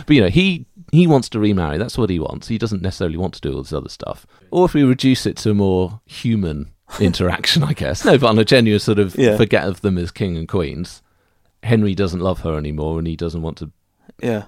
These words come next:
Speaker 1: be in the marriage anymore.
Speaker 2: Yeah.
Speaker 1: She won't let him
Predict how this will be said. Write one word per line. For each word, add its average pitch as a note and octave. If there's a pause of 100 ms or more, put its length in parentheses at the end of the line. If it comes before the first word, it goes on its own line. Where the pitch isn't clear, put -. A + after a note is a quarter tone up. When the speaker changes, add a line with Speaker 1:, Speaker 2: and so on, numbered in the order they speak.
Speaker 1:
be F2+
in E2
the E2+
marriage F2
anymore. C2 (560)
Speaker 2:
Yeah. A2+ (340)
Speaker 1:
She -
won't D#2+
let D#2+
him D#2+